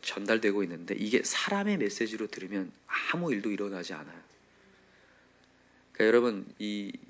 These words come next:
이 하나님의 말씀은 영의 말씀이라고도 하거든요. 영적인 말씀. 영은 누구십니까? 하나님이거든요. 하나님. 지금 보이지 않아요, 하나님이. 근데 보이는 사람이 지금 말씀을 전하고 있죠. 이 메시지를요, 하나님, 보이지 않는 하나님이 말씀을 전한다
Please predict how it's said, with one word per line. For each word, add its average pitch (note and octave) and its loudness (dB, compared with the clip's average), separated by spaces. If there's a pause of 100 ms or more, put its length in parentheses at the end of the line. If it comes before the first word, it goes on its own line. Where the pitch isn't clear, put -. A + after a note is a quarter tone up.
(140)
이 - -8
하나님의 F3 0
말씀은 F#2+ -2
영의 A2 4
말씀이라고도 G2 -2
하거든요. F#2 -12 (340)
영적인 A2+ 0
말씀. - -12 (120)
영은 G#2+ 2
누구십니까? F#2 -6 (520)
하나님이거든요. A2+ -2
하나님. A#2+ -10 (720)
지금 C3+ 0
보이지 G#2+ 2
않아요, E2+ -2
하나님이. F2+ -8 (720)
근데 A#2 2
보이는 B2+ 4
사람이 E3 2
지금 B2 0
말씀을 F#2+ -2
전하고 F#2+ -8
있죠. - -14 (840)
이 C3 2
메시지를요, G2 2 (500)
하나님, D3 -2
보이지 C3+ 2
않는 B2+ 0
하나님이 D#3+ -2
말씀을 G#2 -4
전한다 F2 -10